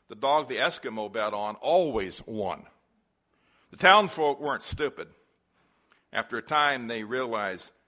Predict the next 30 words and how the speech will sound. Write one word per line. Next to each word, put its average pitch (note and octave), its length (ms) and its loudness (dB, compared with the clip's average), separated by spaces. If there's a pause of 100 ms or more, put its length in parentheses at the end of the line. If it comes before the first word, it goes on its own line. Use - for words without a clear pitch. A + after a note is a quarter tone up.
(400)
this B2 200 -8
dog F#2+ 420 -4
fight F2+ 300 -4 (320)
must - 280 -14
be D#2 120 -14
rigged. E2 380 -10 (640)
One A#2 140 -8
thing A2 260 -4
I F#2 80 -6
hate G2+ 260 -6
is E2+ 140 -12
a E2+ 80 -8
crooked G2 480 -4
dog F2+ 320 0
fight. D#2 300 -8 (1800)
When D3+ 120 2
they E3 100 6
had F#3+ 200 8
enough F3+ 400 4
of E3+ 160 0
losing F#3 600 2
their D3 200 -4
money, F3+ 420 -2
they C#3+ 160 -4
backed D#3+ 340 -2
the E3 120 -8
Eskimo F3 580 -2
into F3+ 200 -2
a F3 60 -2
corner F#3+ 520 -4